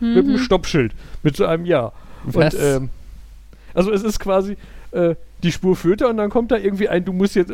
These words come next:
Speaker 1: dann kommt direkt vom Borsigplatz kommt ein, du musst jetzt nach links abbiegen.
Speaker 3: Ja.
Speaker 1: Ähm, und dann, äh, da ist ja eigentlich dreispurig, also man ist rechts, dann steht, du musst jetzt links abbiegen.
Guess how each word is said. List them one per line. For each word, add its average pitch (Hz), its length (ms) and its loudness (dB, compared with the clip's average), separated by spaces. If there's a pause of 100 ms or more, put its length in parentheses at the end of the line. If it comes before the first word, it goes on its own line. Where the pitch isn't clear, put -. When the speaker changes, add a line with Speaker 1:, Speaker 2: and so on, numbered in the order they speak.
(100)
Speaker 1:
dann 170 200 2
kommt 196 240 0
direkt 170 220 0
vom 185 160 2
Borsigplatz 190 480 0
kommt - 160 2
ein, 170 120 2
du 170 80 -6
musst 175 240 0
jetzt 175 200 0
nach 151 140 4
links 160 300 0
abbiegen. 220 500 0 (460)
Speaker 3:
Ja. 131 560 2 (880)
Speaker 1:
Ähm, 214 320 0 (320)
und 254 220 2
dann, 214 200 2 (680)
äh, 190 400 0 (160)
da 170 120 4
ist 175 100 0
ja 180 80 2
eigentlich 175 240 -2
dreispurig, 220 720 0
also 180 160 2
man 165 180 2
ist 147 200 -4
rechts, 196 340 0
dann 196 160 0
steht, 202 220 0
du 196 40 2
musst 180 180 2
jetzt 185 200 2
links 175 320 -4
abbiegen. 294 560 -2